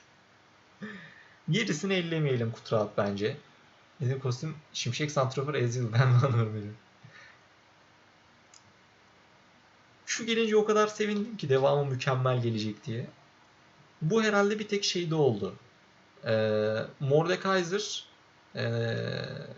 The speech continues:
ve Renekton'da oldu. Gazi olduk vallahi, gazi mi olduk ya? Dokunma kek. Allah seni korusun abi.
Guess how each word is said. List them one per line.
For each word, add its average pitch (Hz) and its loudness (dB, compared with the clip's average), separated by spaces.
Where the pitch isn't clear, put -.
ve 170 0
Renekton'da 123 0
oldu. 85 -6
Gazi 135 6
olduk 123 4
vallahi, 110 2
gazi 101 -2
mi 104 -8
olduk 98 -10
ya? 92 -14
Dokunma 98 -12
kek. 120 -8
Allah 120 6
seni 104 -4
korusun 107 -8
abi. 101 -10